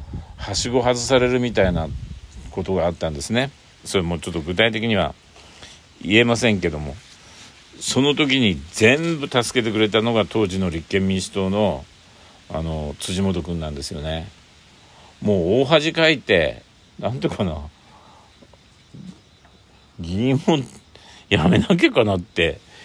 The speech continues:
いうぐらい、まあ、議員を辞めるって悪いことしたんじゃないですよ。あの、もう国会の、その、あ、具体的に言うと分かっちゃうんで言えないですけども、あの、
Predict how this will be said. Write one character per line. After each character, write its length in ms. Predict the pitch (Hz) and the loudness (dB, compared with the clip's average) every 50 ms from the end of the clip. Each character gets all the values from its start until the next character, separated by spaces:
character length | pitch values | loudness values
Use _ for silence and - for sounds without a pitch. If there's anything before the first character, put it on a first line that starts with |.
| - - | -8 -2
い 100 | - 113 | 0 2
う 100 | 123 123 | 2 2
ぐ 120 | 110 117 123 | 4 4 6
ら 200 | 120 104 80 73 | 6 6 6 4
い、 80 | - - | -2 -6
ま 140 | 78 82 | -8 -6
あ、 40 | 78 73 67 67 | -6 -8 -10 -10
議 140 | 78 82 82 | -8 -4 -2
員 180 | 90 104 123 135 | 0 0 0 2
を 60 | 139 | 2
辞 80 | 131 131 | 2 2
め 80 | 135 | 2
る 60 | 135 | 0
っ 60 | 131 107 | -2 -2
て 100 | - 90 | -2 -4
悪 340 | 87 87 - 95 120 135 | -4 0 2 4 4 4
い 20 | 139 | 2
こ 60 | 127 | 0
と 80 | 98 90 | -4 -6
し 60 | - | -4
た 100 | 104 92 | -4 -2
ん 60 | 87 | -2
じ 40 | 78 | -2
ゃ 40 | 80 | -4
な 60 | 80 | -6
い 20 | |
で 80 | 78 78 | -8 -8
す 100 | 78 - | -6 -6
よ。 160 | 78 87 87 _ _ _ - - - - - _ - | -6 -6 -6 _ _ _ -20 -20 -20 -20 -20 _ -8
あ 180 | - 82 85 | -6 -4 -4
の、 520 | 82 82 80 78 76 76 73 69 - - - - - _ _ _ _ _ _ _ _ _ _ _ _ _ _ _ _ _ _ _ _ | -4 -4 -6 -6 -6 -6 -6 -8 -10 -12 -16 -20 -20 _ _ _ _ _ _ _ _ _ _ _ _ _ _ _ _ _ _ _ _
も 380 | - 90 90 87 82 76 - 85 | -6 -4 -2 -2 -2 -4 -6 -10
う 20 | - - | -14 -12
国 180 | - - 117 107 - _ | -10 -8 -8 -8 -6 _
会 240 | - 123 123 127 131 | 6 6 6 6 6
の、 240 | 131 131 127 120 113 104 208 196 113 98 78 - - - _ _ - | 4 2 0 0 -2 -6 -10 -16 -16 -16 -18 -18 -20 -20 _ _ -14
そ 180 | - - - 92 | -10 -6 -4 -4
の、 300 | 90 87 85 82 78 - - - - _ _ _ _ _ _ - - - - - - - - - - - - - - - - - | -2 -2 -2 -4 -6 -8 -12 -18 -20 _ _ _ _ _ _ -20 -20 -20 -20 -20 -20 -20 -20 -20 -20 -20 -20 -20 -20 -16 -10 -8
あ、 160 | 76 76 76 | -6 -6 -6
具 120 | 73 85 87 | -8 -4 0
体 180 | 90 98 95 | 2 2 2
的 160 | 90 92 92 | 0 -2 -4
に 60 | 90 90 | -2 -2
言 100 | 87 87 | -2 -4
う 40 | 80 | -4
と 100 | - 78 | -4 -4
分 340 | 80 78 78 80 76 90 87 | -4 -2 -4 -2 -2 -2 -2
か 100 | 87 92 | -2 -2
っ 40 | |
ち 140 | 80 - 82 | -4 -4 -4
ゃ 20 | 78 | -4
う 40 | |
ん 40 | 78 | -4
で 80 | 78 73 78 78 - - - - | -4 -6 -6 -6 -8 -10 -12 -8
言 180 | 87 - 92 | -4 -2 -2
え 20 | 87 | -2
な 140 | 85 87 87 | -2 -2 -4
い 80 | 80 | -4
で 100 | 73 78 | -6 -8
す 120 | 76 - - | -10 -8 -8
け 80 | 80 | -8
ど 100 | 71 76 | -6 -6
も、 220 | 76 85 87 78 73 - - - - - - - - - - - - - - - - - - - - - - - - - - - - - - - - - - - - - _ _ - | -4 -4 -4 -4 -6 -10 -18 -20 -20 -20 -20 -20 -20 -20 -20 -20 -20 -20 -20 -20 -20 -20 -20 -20 -20 -20 -20 -18 -18 -18 -20 -20 -20 -20 -20 -20 -20 -20 -20 -20 -20 -20 _ _ -6
あ 200 | 69 82 85 85 | -4 -2 -2 -2
の、 320 | 85 82 80 78 85 87 | -2 -2 -2 -4 -4 -6